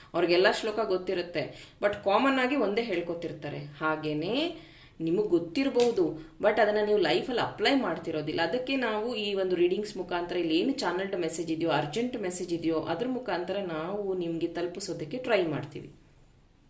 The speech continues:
ಒಂದ್ಸತಿ ಏನಾಗತ್ತೆ ಅಂದ್ರೆ, ಆ, ಒಂದ್, ಆ, ಲೈಫಲ್ಲಿ ಅಚೀವ್ಮೆಂಟ್ ಅಂತ ಬರುವಾಗ, ಪ್ರೆಷರೈಸ್ ಅಂತ ಬರುವಾಗ,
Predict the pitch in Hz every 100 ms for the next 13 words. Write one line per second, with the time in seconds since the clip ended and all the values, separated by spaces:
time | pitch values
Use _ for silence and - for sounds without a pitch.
0 | _ _ - - _ _ _ _ _ _
1 | - - - _ _ _ _ - _ _
2 | _ _ _ - - 262 285 294 294 240
3 | 269 262 262 262 240 180 165 240 - -
4 | - _ _ - - - - 156 170 156
5 | 175 196 - 175 165 160 180 277 294 220
6 | 151 - - - - - _ - 190 196
7 | - 311 277 285 277 240 233 185 180 180
8 | 165 156 - 220 220 262 262 254 254 247
9 | 214 214 180 170 180 165 156